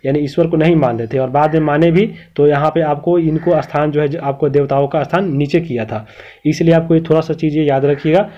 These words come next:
अब हम बात करेंगे, देखिए जैन धर्म को मानने वाले जो उस समय के शासक थे, यानी जब जो, जो जैन धर्म चल रहा था,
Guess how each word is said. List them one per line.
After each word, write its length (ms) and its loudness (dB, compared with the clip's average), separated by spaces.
अब 60 2
हम 100 2
बात 200 0
करेंगे, 200 2
देखिए 300 0
जैन 220 0
धर्म 220 0
को 120 -2
मानने 360 0
वाले 240 2
जो 120 -2
उस 140 -4
समय 160 -2
के 120 -2
शासक 440 -4
थे, 80 0
यानी 160 -4
जब 140 -2
जो, 140 0
जो 120 -2
जैन 200 0
धर्म 220 0
चल 160 0
रहा 180 2
था, 180 0